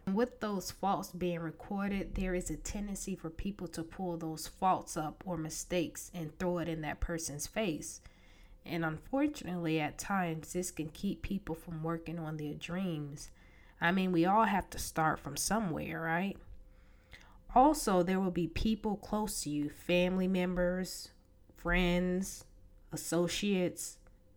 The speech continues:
coworkers, colleagues, who will try and tarnish your dreams because of their shortcomings. And there is nothing worse than being or turning into that same person that attempted to tarnish your dreams.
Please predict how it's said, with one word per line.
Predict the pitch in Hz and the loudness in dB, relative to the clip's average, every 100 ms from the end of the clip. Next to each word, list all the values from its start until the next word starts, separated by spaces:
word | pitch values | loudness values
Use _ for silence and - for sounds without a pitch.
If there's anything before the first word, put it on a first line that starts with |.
| - | -8
coworkers, | - 180 170 175 170 - 175 175 180 - - - | 0 4 4 2 0 -4 -4 -4 -6 -12 -16 2
colleagues, | - 185 175 170 175 160 - - - - - | 8 10 10 6 2 -2 -10 -16 -20 -20 -4
who | 233 | 0
will | 180 | 0
try | 165 - 202 | 0 2 4
and | 175 160 | 4 0
tarnish | - - 180 175 - | -4 -2 -2 -2 -2
your | 147 | -4
dreams | 147 170 175 151 147 | -4 -2 -2 -4 -6
because | - 151 - 160 | -8 -6 -4 -2
of | 151 | -2
their | 151 170 | 0 0
shortcomings. | 170 - 175 - - 202 165 143 147 - - - - - - | 0 -4 -6 -8 -4 -2 -2 -4 -8 -12 -16 -20 -20 -20 -8
And | 160 160 | -4 -2
there | 208 | 0
is | 170 - | 0 -2
nothing | 156 175 208 214 254 226 | -2 0 0 0 -2 -2
worse | 202 170 170 | 2 2 0
than | - 156 151 | -2 -4 -2
being | 156 170 170 - | 0 2 0 -2
or | 151 | -6
turning | 143 - 180 180 156 | -6 -6 -4 -4 -4
into | 156 - | -6 -4
that | 160 165 175 - | -2 0 -2 -4
same | - - 208 208 214 | -6 -2 0 0 -4
person | - 262 254 240 - 151 156 | -2 4 4 4 -2 -6 -6
that | 160 151 | -2 -2
attempted | 135 - 196 185 - - | -4 -4 -6 -6 -8 -10
to | - | -10
tarnish | - - 170 165 160 - | -10 -6 -4 -4 -6 -6
your | 151 | -6
dreams. | 160 175 151 139 123 - | -2 -2 -4 -8 -10 -12